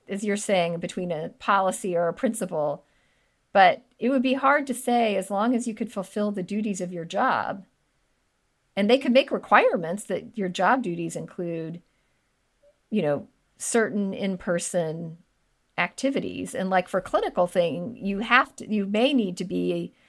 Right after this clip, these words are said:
in person within a certain distance or be able to get to the hospital within a certain amount of time. That's not uncommon for certain types of clinical jobs,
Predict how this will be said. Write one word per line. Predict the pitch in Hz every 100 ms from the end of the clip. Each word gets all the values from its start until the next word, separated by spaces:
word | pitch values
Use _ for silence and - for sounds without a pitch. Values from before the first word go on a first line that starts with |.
| _ -
in | 202
person | 208 208 208 196 170 196 - _ _ _ _ _ _ _ _ _ _ _
within | - 190 240 233
a |
certain | 208 - 196 - 175
distance | 196 208 214 175
or | 190
be | 185
able | 185 185
to | 175
get | 165
to | -
the | -
hospital | 170 190 - - -
within | 156 180 175
a |
certain | 170 - 175
amount | - 165
of | -
time. | - 156 95 - -
That's | 185 220 -
not | 208 185 180
uncommon | - 240 196 175 101 - 170 - _ _ _ _
for | 190
certain | 196 190 -
types | 175 151 -
of | - -
clinical | 202 185 180 135 147 -
jobs, | - - 98 107 - -